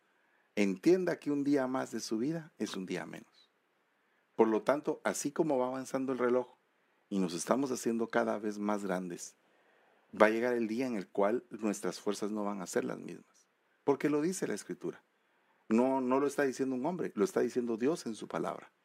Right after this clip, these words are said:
que llega ese día. Entonces preparémonos para que ese día sea bueno. ¿Por qué nos vamos a,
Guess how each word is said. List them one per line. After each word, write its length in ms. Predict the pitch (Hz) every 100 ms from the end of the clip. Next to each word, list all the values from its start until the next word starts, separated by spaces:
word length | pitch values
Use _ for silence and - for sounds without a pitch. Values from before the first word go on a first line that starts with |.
| _ _ _ _
que 140 | -
llega 280 | 92 147 151
ese 180 | 123 -
día. 240 | - - _ _ _ _ _
Entonces 340 | 104 139 165 180
preparémonos 680 | 175 156 143 233 403 311 -
para 180 | 143
que 100 | 139
ese 160 | 165 175
día 180 | 175 180
sea 200 | 175 175
bueno. 340 | 147 190 370 - _ - _ _ _ _ _ _ _ _
¿Por 120 | 107
qué 100 | 156
nos 100 | 185
vamos 300 | 196 202 -
a, 140 | 160